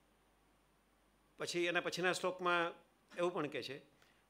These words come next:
કે બધા પ્રાણીઓના હૃદયમાં હું રહ્યો છું, એ તો પહેલાંય કહ્યું છે, પણ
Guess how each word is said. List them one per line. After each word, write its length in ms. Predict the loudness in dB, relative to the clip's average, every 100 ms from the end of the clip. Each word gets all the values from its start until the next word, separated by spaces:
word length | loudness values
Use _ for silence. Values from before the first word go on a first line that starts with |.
| -8
કે 140 | -6 -6 -10 _ _ _ _ _ _ _ _ _ _ _
બધા 540 | -14 -4 4 6 8
પ્રાણીઓના 440 | 6 2 2 4 2
હૃદયમાં 380 | 2 2 2 2
હું 80 |
રહ્યો 220 | 4 4 2
છું, 180 | 0
એ 40 | -8
તો 100 | -6
પહેલાંય 260 | -4 -2
કહ્યું 280 | -4 -6 -10
છે, 180 | -12 -18 -20 -20 -20 -20 _ 4
પણ 280 | 6 6